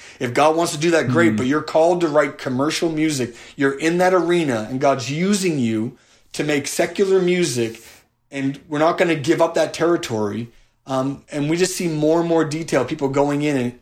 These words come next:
Speaker 1: impacting culture, impacting policy and change on a grassroots level.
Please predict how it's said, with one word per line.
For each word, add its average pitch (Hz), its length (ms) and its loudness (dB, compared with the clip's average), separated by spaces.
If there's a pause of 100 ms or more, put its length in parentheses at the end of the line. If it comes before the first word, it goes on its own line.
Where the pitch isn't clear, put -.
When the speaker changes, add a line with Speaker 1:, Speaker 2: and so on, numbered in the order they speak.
Speaker 1:
impacting 165 600 -2
culture, 120 460 -4 (440)
impacting 175 600 0
policy 156 500 0
and 139 120 0
change 135 580 0
on 135 120 -4
a 120 60 -2
grassroots 143 640 0
level. 131 420 0